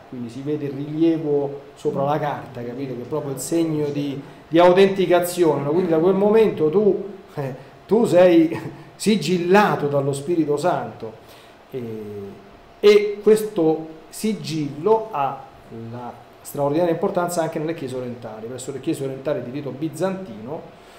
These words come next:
l'unzione viene fatta anche su altre parti del corpo, non soltanto quindi sulla fronte, con la formula sigillo del dono dello Spirito Santo.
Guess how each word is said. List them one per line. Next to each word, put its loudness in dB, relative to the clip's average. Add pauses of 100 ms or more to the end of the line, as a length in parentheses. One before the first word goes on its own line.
(140)
l'unzione 4
viene 0
fatta 0
anche 2
su -2
altre 0
parti -4
del -8
corpo, -12 (320)
non -12
soltanto -6
quindi -10
sulla -8
fronte, -10 (200)
con -4
la 4
formula -6
sigillo 0
del -2
dono -6
dello -4
Spirito -10
Santo. -16